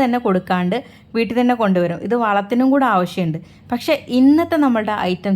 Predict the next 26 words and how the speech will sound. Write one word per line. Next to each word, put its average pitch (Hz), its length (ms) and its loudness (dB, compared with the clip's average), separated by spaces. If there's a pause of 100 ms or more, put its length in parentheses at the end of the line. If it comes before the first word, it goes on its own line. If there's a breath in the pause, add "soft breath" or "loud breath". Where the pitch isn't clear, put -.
ചെയ്തെടുക്കുന്നത് 170 680 -4 (240)
ഈ 285 40 0 (100)
ഒരു 294 100 2 (120)
തേങ്ങാപ്പിണ്ണാക്ക് 190 760 0
വെച്ചിട്ടാണ് 165 460 -4
കേട്ടോ. 156 160 -6 (400 loud breath)
ഒരുപാട് 285 480 2 (100)
കാലം 214 300 0 (100)
സൂക്ഷിക്കാൻ 202 600 -4
പറ്റിയൊരു 185 340 -2 (180)
അടിപൊളി 233 600 -2 (100)
ഐറ്റം 175 240 -4
തന്നെയാണ്. 165 340 -2 (360 loud breath)
അതുമല്ല, 226 280 2 (180)
നമുക്ക് 190 260 0 (140)
ദൂരെയുള്ളവർക്കൊക്കെ 202 920 -2 (100)
കൊടുത്തു 214 320 -2
വിടാനും 196 320 0
കൂടെ 185 200 0
പറ്റിയ 180 320 -2
ഐറ്റമാണ് 160 300 -6
കേട്ടോ. 151 160 -6 (300 loud breath)
അപ്പോൾ 262 160 0 (160)
ഒരു 254 160 2 (100)
കപ്പ്, 233 280 -2 (140)
അതായത് 220 260 -2